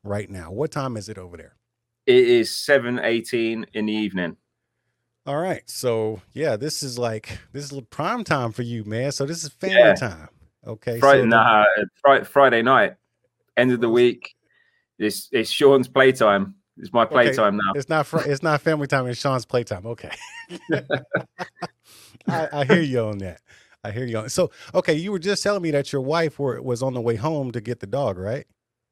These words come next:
Speaker 2: Yeah, yeah, 'cause he was just going crazy. He's, uh, yeah,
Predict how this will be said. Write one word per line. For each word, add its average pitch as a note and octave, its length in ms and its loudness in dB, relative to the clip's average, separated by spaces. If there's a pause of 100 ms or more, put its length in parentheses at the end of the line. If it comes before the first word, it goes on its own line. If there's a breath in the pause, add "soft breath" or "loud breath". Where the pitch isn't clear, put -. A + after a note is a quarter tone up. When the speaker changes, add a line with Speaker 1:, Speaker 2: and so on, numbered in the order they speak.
(200)
Speaker 2:
Yeah, A#2 380 6
yeah, A2 340 4
'cause G#2+ 220 -14
he A2 140 -4
was G2+ 100 -6
just G#2 300 -10
going G2 240 2
crazy. F2+ 560 -2 (240)
He's, F2+ 260 -6
uh, F2 320 4 (720)
yeah, G#2 160 2